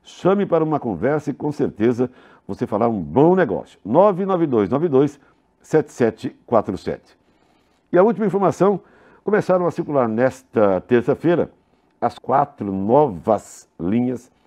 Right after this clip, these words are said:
do transporte coletivo de passageiros e novos horários aqui em Jaraguá do Sul. A medida faz parte das ações da Prefeitura de Jaraguá do Sul para melhorar o transporte coletivo no município. A ampliação beneficia moradores dos bairros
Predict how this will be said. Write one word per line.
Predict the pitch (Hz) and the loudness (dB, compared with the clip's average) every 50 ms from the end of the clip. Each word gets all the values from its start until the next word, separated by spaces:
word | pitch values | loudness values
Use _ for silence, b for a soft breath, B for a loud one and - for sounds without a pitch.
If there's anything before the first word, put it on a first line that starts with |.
| b b b b b b b b - | b b b b b b b b -10
do | 107 104 | -6 -2
transporte | - 127 117 - - - 113 - - | -2 -2 -2 -2 -2 -2 -2 -2 -2
coletivo | 127 113 95 - - 107 110 | -4 -4 -4 -4 -6 -8 -8
de | 101 | -8
passageiros | - 113 107 - 104 87 85 98 104 104 120 - - b b b b b b b b 107 | -8 -8 -4 -4 -4 -2 -2 -2 -2 -2 -4 -6 -10 b b b b b b b b -4
e | 104 | 0
novos | 107 127 143 127 101 120 | 2 2 0 0 0 0
horários | 120 101 104 120 131 123 104 85 - - | 0 2 2 2 2 0 -2 -6 -8 -10
aqui | - 95 - - 127 135 | -10 -10 -8 -6 -2 -2
em | 131 120 | -2 0
Jaraguá | - 127 117 117 107 113 | 0 0 0 0 0 -2
do | - - | -4 -4
Sul. | - 92 73 - b b b b b b b b | -6 -8 -8 -8 b b b b b b b b
A | - 101 | -4 -2
medida | 110 113 120 151 147 156 | -2 -2 -2 -4 -6 -4
faz | - 165 135 - | -2 -4 -4 -4
parte | - - 123 131 123 - | -4 -2 -2 -2 -2 -2
das | 120 120 110 | -4 -4 -2
ações | 113 - - 117 113 104 95 | -4 -4 -2 -4 -2 -2 -2
da | 107 | -4
Prefeitura | - 98 101 98 107 90 - - 139 123 110 | -4 -4 -6 -6 -6 -6 -4 -2 -2 -2 -2
de | 87 82 95 156 190 170 | -4 2 6 6 6 6
Jaraguá | 131 143 123 117 98 98 | 4 2 0 0 0 -2
do | 87 - | -4 -4
Sul | - - 185 185 b b b b b b b b _ - | -4 -4 -4 -4 b b b b b b b b _ 4
para | 165 170 175 | 6 6 6
melhorar | 170 180 220 226 214 185 170 180 185 190 202 - _ | 4 4 2 2 2 4 4 4 2 0 -2 -6 _
o | - 156 143 | -10 -8 -6
transporte | - 175 170 143 - - - 160 160 160 - | -2 -2 -2 -2 -2 0 0 0 0 0 -2
coletivo | - 165 160 143 - 160 160 160 | -2 -2 -2 -2 -2 -4 -2 -2
no | 160 160 | -2 -2
município. | 170 165 - - 95 - - 98 | -2 -2 -2 -4 -6 -4 -4 -4
A | |
ampliação | 104 101 139 170 156 123 - 147 165 170 | -4 0 0 0 0 2 0 0 0 0
beneficia | 175 170 165 131 139 127 - 143 156 143 | -2 -4 -4 -6 -8 -8 -4 -2 -2 -2
moradores | 147 143 135 123 90 95 110 117 127 147 139 - _ _ _ _ _ _ _ _ _ - | 0 -2 -2 -2 0 0 0 0 0 -2 -4 -10 _ _ _ _ _ _ _ _ _ -8
dos | 101 123 113 90 | -6 -4 -4 0
bairros | - 120 113 104 90 82 80 - b | 2 2 4 4 2 -2 -8 -14 b